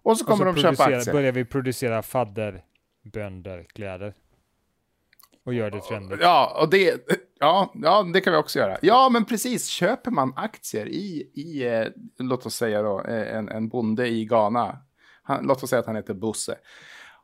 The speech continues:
Speaker 1: Han, då får man en t-shirt med en bild då, på Bosse då.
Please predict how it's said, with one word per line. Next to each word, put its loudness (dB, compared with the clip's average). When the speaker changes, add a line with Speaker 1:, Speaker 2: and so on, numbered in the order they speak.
Speaker 1:
Han, 2
då 0
får -2
man 0
en 0
t-shirt -6
med -8
en -6
bild -4
då, -4
på -14
Bosse -6
då. -4